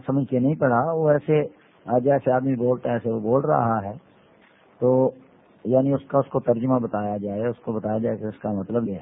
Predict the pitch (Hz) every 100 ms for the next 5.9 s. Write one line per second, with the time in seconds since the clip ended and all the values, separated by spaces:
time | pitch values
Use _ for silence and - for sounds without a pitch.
0 | 90 85 98 _ _ _ - 165 160 165
1 | 147 147 143 127 135 120 120 - 120 92
2 | 110 127 - 110 - 131 107 98 98 98
3 | 101 90 92 98 104 92 95 90 110 95
4 | 85 101 131 _ _ - 110 131 - 123
5 | 87 92 - 143 160 - 120 113